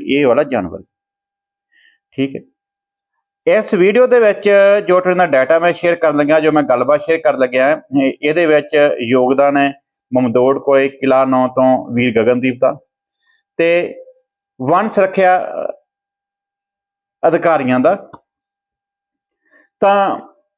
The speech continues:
ਕੀ ਹੈ, ਹੁਣ ਤੁਸੀਂ ਇਹ ਦੇਖੋ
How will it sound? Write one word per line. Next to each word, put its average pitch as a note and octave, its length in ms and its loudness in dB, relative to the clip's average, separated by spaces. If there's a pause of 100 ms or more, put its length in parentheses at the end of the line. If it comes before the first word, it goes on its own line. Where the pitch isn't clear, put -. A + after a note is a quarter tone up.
(540)
ਕੀ G#3+ 220 2
ਹੈ, G#2 100 0 (640)
ਹੁਣ D#3 180 -2
ਤੁਸੀਂ - 220 -2
ਇਹ F3+ 60 2
ਦੇਖੋ C#3 320 -2